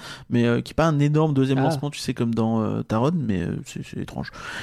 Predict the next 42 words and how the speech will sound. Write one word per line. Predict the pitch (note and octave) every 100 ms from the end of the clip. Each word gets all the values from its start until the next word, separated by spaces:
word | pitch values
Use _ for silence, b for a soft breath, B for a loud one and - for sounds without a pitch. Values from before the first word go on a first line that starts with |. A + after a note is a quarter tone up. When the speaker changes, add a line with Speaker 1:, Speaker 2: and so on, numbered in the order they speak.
| C#3
Speaker 1:
Il | A#2+
y |
a | A#2
des, | B2
il | B2+ B2 A2+
y | A#2
a, |
ouais, | G2+ B2
il |
y | A#2
a |
des | A2+
Speaker 2:
D'accord. | B2+
Speaker 1:
inversions | B2+ C3 C#3+
dans | C3+
tous | A#2
les | A#2+
sens, | A2+ A#2+ B2+ C3+ -
euh, | G#2 G#2
il | A#2+
y |
a |
des | C3
lifts | C3+ E3+ - -
quand | - A#2
même, | A2+ A#2 B2+ A#2
euh, | G#2 G2 G2 B B B B B B
voilà. | - E3+
Speaker 2:
Est-ce | C#3+
qu'il | A#3+
y | A3+
a | A3
ce | G#3
truc | F#3+ - G3
qui | - E3
est, | D#3 -
euh, | C#3+ C3+
un | C3 C#3
immanquable | D3 D3+ C#3+ D#3 D3
aujourd'hui | D3+ C3+ C3 C3
du | C#3
coaster, | B2 C3 -